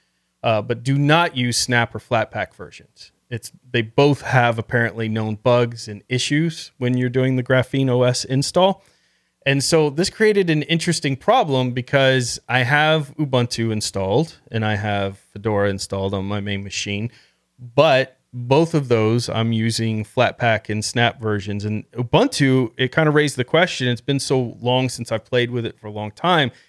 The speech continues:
is there actually an alternative there i-, in the repos for a non-Snap version of Firefox? I don't think there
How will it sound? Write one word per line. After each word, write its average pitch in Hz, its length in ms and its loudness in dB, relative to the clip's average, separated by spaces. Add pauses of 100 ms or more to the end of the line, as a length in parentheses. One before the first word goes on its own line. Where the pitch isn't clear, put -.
(120)
is 175 240 0
there 190 200 2
actually 196 540 0
an 190 80 2
alternative 170 720 0
there 143 160 2
i-, 127 200 -4
in 147 180 0
the 139 80 0
repos 202 800 -2
for 160 440 2
a 143 160 -2
non-Snap 143 760 0
version 156 520 0 (420)
of 131 160 0
Firefox? 190 540 0
I 135 80 4
don't 165 160 0 (180)
think 143 200 0 (220)
there 135 280 0